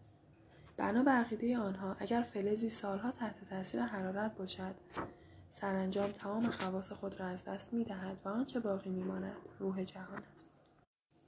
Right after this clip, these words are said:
روح جهان به کیمیاگران اجازه می‌دهد که به معنای همه چیز بر روی زمین پی ببرند، زیرا زبانی است که همه موجودات از راه آن با هم ارتباط برقرار می‌کنند.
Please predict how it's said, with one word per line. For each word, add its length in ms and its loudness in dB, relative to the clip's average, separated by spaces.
روح 240 6
جهان 400 6
به 80 10
کیمیاگران 720 2
اجازه 340 0
می‌دهد 380 2
که 100 -6
به 100 -6
معنای 420 2
همه 340 -2
چیز 240 0
بر 180 -2
روی 220 -2
زمین 340 -4
پی 200 -2
ببرند، 400 -12
زیرا 260 6
زبانی 480 0
است 160 0
که 80 -4
همه 340 4
موجودات 540 6
از 220 -4
راه 200 2
آن 320 0
با 100 -4
هم 160 -2
ارتباط 520 -4
برقرار 500 -6
می‌کنند. 440 -20